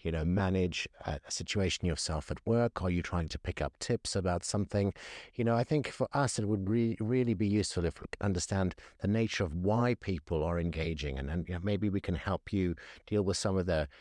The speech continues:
the issues that you're looking at. But, you know, for us, really, whatever reason, uh, you've logged on or whatever you aim to tackle, email us, connect with us, talk to us about why it is that you are, are, you know, logged on or are tuning in, and we'll try to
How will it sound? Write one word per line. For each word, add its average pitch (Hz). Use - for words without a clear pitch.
the -
issues 95
that -
you're 82
looking 90
at. -
But, 107
you 135
know, 127
for 143
us, -
really, 127
whatever 127
reason, 107
uh, 85
you've 95
logged 98
on 101
or 90
whatever 107
you 104
aim 98
to 90
tackle, 80
email 139
us, -
connect 120
with 90
us, 71
talk -
to 104
us 76
about 90
why 117
it 113
is 92
that 85
you 92
are, 82
are, 90
you 117
know, 80
logged 87
on 92
or 80
are 71
tuning 95
in, 90
and 98
we'll 107
try 113
to 101